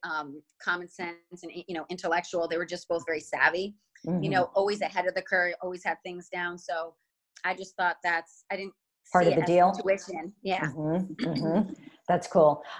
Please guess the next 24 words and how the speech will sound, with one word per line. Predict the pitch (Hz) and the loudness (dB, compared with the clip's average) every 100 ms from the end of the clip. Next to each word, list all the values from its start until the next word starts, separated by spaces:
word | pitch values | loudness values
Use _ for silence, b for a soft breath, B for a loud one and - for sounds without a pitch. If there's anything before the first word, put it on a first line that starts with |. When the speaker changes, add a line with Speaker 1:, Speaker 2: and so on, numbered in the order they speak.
| B - | B 8
Speaker 2:
Um, | 196 185 175 180 - | 10 10 10 6 6
okay. | 240 202 | 10 10
So | 190 226 | 12 10
let's, | 311 359 - - | 10 8 2 8
yeah, | 254 - - | 12 12 12
I | 233 | 10
wanna | 285 320 | 12 10
talk | - 269 294 | 8 4 6
about, | 226 214 196 175 - | 8 10 10 8 6
you | 220 247 | 8 10
did | 233 302 | 12 12
have | 269 240 | 12 10
a | |
health | 233 196 202 | 10 8 8
crisis. | 190 185 - - - - _ _ - | 8 8 6 -2 -4 -16 _ _ 4
Um, | 170 156 156 151 | 6 8 8 8
Speaker 1:
Mm-hmm. | 156 | 8
Speaker 2:
you | 165 | 4
said, | 165 190 170 160 160 | 8 12 12 12 12
I | 156 | 12
believe, | 160 165 160 | 10 8 8
in | 160 | 6
your | 156 | 4
twenties. | 151 175 151 143 143 - | 2 2 4 4 0 -4